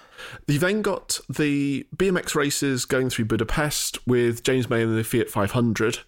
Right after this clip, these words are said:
which again is, is that real sort of Top Gear thing of really well shot,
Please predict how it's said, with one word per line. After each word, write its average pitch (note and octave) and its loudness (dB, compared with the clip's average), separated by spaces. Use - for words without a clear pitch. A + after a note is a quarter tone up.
which E3 2
again E3+ 2
is, C3 -2
is D3 0
that - 0
real E3 2
sort - -6
of - -12
Top - -4
Gear B2+ 2
thing B2+ 0
of A2+ 0
really F3+ 2
well D3 0
shot, - -2